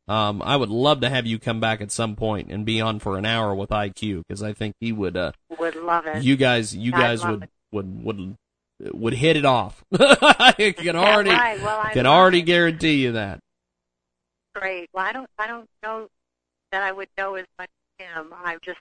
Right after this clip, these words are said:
Speaker 2: known what I've read and, um, you know, and some of the Homeland Security things that I've learned.
Speaker 1: Yeah.
Speaker 2: Um, so it
Speaker 1: Well,
Speaker 2: would be
Speaker 1: you're,
Speaker 2: great
Speaker 1: you're,
Speaker 2: to
Speaker 1: you're, you're well researched, which is good.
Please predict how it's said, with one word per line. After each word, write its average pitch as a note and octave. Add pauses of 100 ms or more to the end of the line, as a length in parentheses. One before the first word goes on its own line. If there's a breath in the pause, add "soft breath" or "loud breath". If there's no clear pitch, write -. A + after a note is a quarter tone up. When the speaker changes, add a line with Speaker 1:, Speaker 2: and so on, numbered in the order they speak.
Speaker 2:
known F3
what F3
I've F3
read E3 (240)
and, D#3+ (120)
um, D#3 (1080 loud breath)
you F3+
know, E3
and E3 (160)
some E3+
of D#3+
the D#3+
Homeland D#3+ (100)
Security D#3+
things D#3
that D#3+
I've D3
learned. D3
Speaker 1:
Yeah. C#3
Speaker 2:
Um, C#3 (840)
so C#3+ (480)
it F#3+
Speaker 1:
Well, -
Speaker 2:
would B2+
be C3+
Speaker 1:
you're, C3+
Speaker 2:
great B2+
Speaker 1:
you're, D#3
Speaker 2:
to B2
Speaker 1:
you're, D3
you're C#3+
well F3+
researched, E3
which G#2
is G#2
good. F#2+